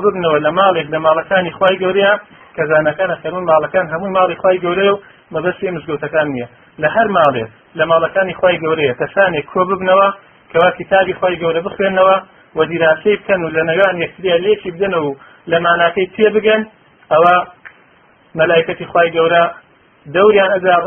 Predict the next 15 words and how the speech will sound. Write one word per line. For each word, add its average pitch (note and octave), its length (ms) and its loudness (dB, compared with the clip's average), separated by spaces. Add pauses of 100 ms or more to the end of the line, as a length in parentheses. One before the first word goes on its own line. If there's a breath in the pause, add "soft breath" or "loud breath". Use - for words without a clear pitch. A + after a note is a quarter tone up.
(120)
فریشتەکانی E3+ 680 -2
ڕەحمەتی F3 360 -4
خوای F3 220 0
گەورە E3+ 260 -2
دەوریان F#3+ 340 2
ئەدا، F3 180 2 (120)
دائەبەزێتە F#3 600 0
سەریان، F3 320 2 (420 soft breath)
و - 20 -8 (120)
هێمنی E3+ 400 -2
و F#3+ 100 -4
ئارامی F3 400 2
خوای F#3 220 0
گەورە E3+ 240 -2
دائەبەزێتە F3+ 480 0